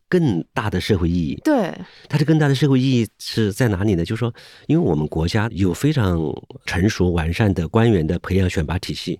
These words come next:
Speaker 2: 嗯哼。
Speaker 1: 所以我其实觉得，我当然我承认我自己是个好官，
Speaker 2: 嗯。
Speaker 1: 是一个清官，是一个守得住底线的官。但是因为我们国家的政府的这个选拔体系啊，呃，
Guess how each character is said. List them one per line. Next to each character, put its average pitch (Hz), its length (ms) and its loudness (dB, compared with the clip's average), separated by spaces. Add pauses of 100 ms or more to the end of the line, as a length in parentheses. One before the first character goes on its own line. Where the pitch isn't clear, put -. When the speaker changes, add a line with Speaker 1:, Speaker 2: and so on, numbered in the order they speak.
(120)
Speaker 2:
嗯 202 140 0
哼。 226 180 0
Speaker 1:
所 240 120 4
以 165 60 4
我 95 260 2
其 123 160 -2
实 147 140 -2
觉 92 180 0
得， 92 240 -2 (200)
我 101 120 0
当 139 160 0
然 156 140 2
我 87 120 0
承 - 220 -4
认 117 120 4
我 90 80 0
自 104 100 -4
己 82 80 -4
是 82 140 -4
个 82 80 -6
好 69 180 -8
官， - 180 -10 (460)
Speaker 2:
嗯。 190 140 0
Speaker 1:
是 180 120 2
一 117 40 4
个 101 100 2
清 113 240 2
官， 101 180 2
是 110 120 -4
一 - 20 2
个 101 60 0
守 87 160 -2
得 90 80 0
住 101 100 -2
底 87 140 -4
线 113 180 2
的 85 100 -2
官。 78 220 -6 (640)
但 165 100 0
是 151 140 0
因 165 80 4
为 160 80 2
我 98 160 2
们 87 120 2
国 95 200 -2
家 127 100 0
的 127 80 -2
政 147 200 2
府 90 160 -2
的 87 180 0
这 - 140 -10
个 87 280 -2
选 80 300 -2
拔 87 460 -4
体 - 180 -8
系 98 300 -2
啊， 73 100 -10 (400)
呃， 85 540 0